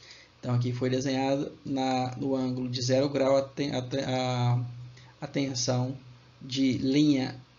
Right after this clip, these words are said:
E A B. Se quisermos um diagrama de fasores das tensões de linha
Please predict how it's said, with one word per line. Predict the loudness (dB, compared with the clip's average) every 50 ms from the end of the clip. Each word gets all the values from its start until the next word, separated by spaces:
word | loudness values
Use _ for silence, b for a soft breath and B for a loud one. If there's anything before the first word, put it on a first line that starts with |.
| _ _ -4 2
E | 6 6 6 6 4 0
A | 0 0 2 2
B. | 2 2 2 2 2 0 -4 -6 -10 -14 -20 -20 -20 -20 -20 -20 -20 -20 -20 -20 -20 -20 -20 -20 _ _ _ -20 B B B B B B B B B B B _ _ -20 _ _ _ _ _
Se | -6 -4 -2
quisermos | 4 4 4 6 8 10 10 10 10 8 4 0
um | 0
diagrama | 0 0 0 0 2 0 0 0 0 -2
de | -4
fasores | -2 0 0 0 2 0 0 -2 0 0 0 0 0
das | -2 -4 -4
tensões | -4 -4 -2 -2 -2 -4 -4 -4 -4
de | -4 -2
linha | -2 -2 -2 -2 -2 -4 -4 -6